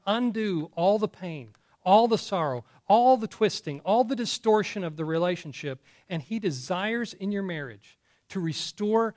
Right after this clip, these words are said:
how it was meant to be from the beginning. Two distinct people living in unity, living in peace, coming together, um, being kind, being loving toward each other, not trying to win, not trying to lord over each other,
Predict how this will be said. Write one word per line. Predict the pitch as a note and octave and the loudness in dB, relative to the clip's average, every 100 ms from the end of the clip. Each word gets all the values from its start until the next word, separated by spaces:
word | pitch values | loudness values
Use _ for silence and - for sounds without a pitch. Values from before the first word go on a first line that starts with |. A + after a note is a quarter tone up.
| _ | _
how | F3+ F#3 | -4 -2
it | |
was | D#3+ D3+ C#3 | -4 -8 -8
meant | D3 E3 A3+ - | -2 -2 -2 -8
to | - | -14
be | G3 D3+ C#3 C3 C3 _ _ | -6 -6 -4 -8 -14 _ _
from | - D#3 | -2 -2
the | D3 | -2
beginning. | C#3 C3+ A#2+ A2 G#2 _ _ _ | -6 -8 -10 -12 -20 _ _ _
Two | - F#3+ | -6 -4
distinct | G#3 - G#3 G3 | -4 -6 -8 -8
people | - B2+ B2 _ _ _ _ _ _ | -10 -14 -14 _ _ _ _ _ _
living | C3+ D#3+ E3+ F#3+ | -2 0 0 -2
in | F3+ | -4
unity, | D3 B2 A2 A2 A2 _ _ _ | -8 -10 -14 -20 _ _ _ _
living | D3 E3 F3+ F#3+ | 0 0 2 -2
in | E3+ | -4
peace, | - C3+ G#2+ - - _ _ _ | -10 -18 -18 -20 -20 _ _ _
coming | - G#3 A3 G#3+ | -6 -2 -2 -2
together, | - F3 C#3+ D#3 C#3+ A2 _ _ _ - | -4 -6 -4 -4 -4 -10 _ _ _ -6
um, | E3+ E3 - - F#3+ | -6 -6 -12 -18 -4
being | F3+ A3 | 0 0
kind, | G#3 - F3 F3+ F#3 | -2 -8 -4 -2 0
being | E3+ F#3 | -2 -2
loving | D#3 E3+ G3 G#3 G3 | 0 2 2 2 -4
toward | - F3 | -4 -6
each | D#3+ | -6
other, | E3 D3 | -8 -4
not | F#3 A#3 | -4 -6
trying | - A#3 G#3+ | -8 -6 -4
to | |
win, | E3 D#3+ F#3+ G#3+ A#3 A3 _ - | -4 -2 -2 -2 -6 -12 _ -2
not | G#3+ A#3 | -2 -2
trying | A#3+ A#3+ | -4 0
to | F#3+ | 0
lord | E3 F#3 G3 | 2 2 2
over | F#3 F#3 F#3+ G3 | 0 -2 0 -2
each | F#3+ - | -4 -6
other, | F#3 G3 | -6 -6